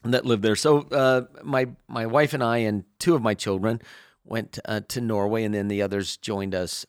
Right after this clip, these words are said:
uh, in Iceland for a couple days, uh, as they could only get so much time off. So I was in Norway, and my, um, nephew and niece, uh, one works in banking, the other is a business owner, and his mother,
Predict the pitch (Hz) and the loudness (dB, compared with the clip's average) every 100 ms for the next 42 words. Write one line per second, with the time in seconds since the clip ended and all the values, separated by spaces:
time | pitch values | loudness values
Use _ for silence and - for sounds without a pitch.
0 | - 85 87 - 95 90 92 120 117 - | -10 -8 -8 -8 -6 -6 -6 -2 -2 -4
1 | 98 107 101 - 113 117 170 - - - | -8 -10 -12 -12 -6 -6 -6 -12 -20 -20
2 | - _ _ - 107 - 107 92 98 95 | -20 _ _ -10 -8 -6 -6 -4 -2 -2
3 | 90 _ _ 123 107 98 92 - 104 92 | -6 _ _ -6 -4 -4 -6 -8 -8 -8
4 | - 98 92 92 - - 180 - _ _ | -8 -6 -4 -6 -2 2 2 0 _ _
5 | _ _ 156 196 254 247 175 208 190 175 | _ _ 0 2 2 0 2 2 4 6
6 | 160 147 139 135 - 143 139 135 156 143 | 6 8 6 4 2 0 0 -2 -4 -2
7 | 139 135 131 127 - - 117 113 117 123 | 0 0 0 -2 -6 -6 -4 -2 -4 -12
8 | _ _ _ _ _ _ - 139 170 220 | _ _ _ _ _ _ -6 2 4 2
9 | - 226 226 170 160 147 135 113 98 123 | 0 -2 0 -2 0 2 2 2 -2 -6
10 | - - _ _ _ _ _ 120 113 120 | -10 -14 _ _ _ _ _ -2 -2 0
11 | 127 165 185 185 180 131 120 117 127 117 | 2 2 2 0 -2 0 0 0 -2 0
12 | 117 120 123 117 117 101 104 - 98 - | 2 2 2 0 -2 -4 -6 -6 -10 -8
13 | 98 92 117 143 - 139 131 117 - 175 | -6 -4 -4 -4 -6 -2 -2 -2 -2 2
14 | 202 143 127 110 98 107 185 | 4 2 2 2 2 -2 -4